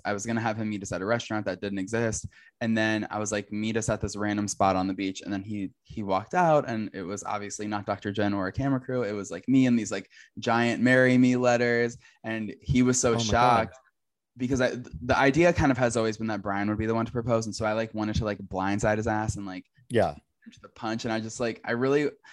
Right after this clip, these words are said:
Speaker 1: I kinda wanted to take that pressure off of him in a way and just really surprise him. Um,
Speaker 2: Mm-hmm.
Speaker 1: but he was really shocked, and, like, then I, I come to realize the reason he was shocked is 'cause he had been planning to propose to me in Paris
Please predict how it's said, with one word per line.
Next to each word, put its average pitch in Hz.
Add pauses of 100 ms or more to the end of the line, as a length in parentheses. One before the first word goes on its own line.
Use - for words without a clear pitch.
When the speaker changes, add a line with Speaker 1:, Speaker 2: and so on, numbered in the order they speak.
(180)
Speaker 1:
I 143
kinda 170
wanted 185
to 156
take 139
that 120
pressure 117
off 147
of 156
him 170
in 175
a 175
way 175
and 156
just 127
really 113
surprise 104
him. 135 (360)
Um, 117
Speaker 2:
Mm-hmm. 117
Speaker 1:
but 123
he 156
was 143
really 123
shocked, 110
and, 113
like, 107 (340)
then 110 (160)
I, 95
I -
come 110
to 110
realize 110
the 104
reason 110
he 101
was 87
shocked 165
is 120
'cause 107
he 120
had 104
been 101
planning 113
to -
propose 104
to -
me 156
in 139
Paris 120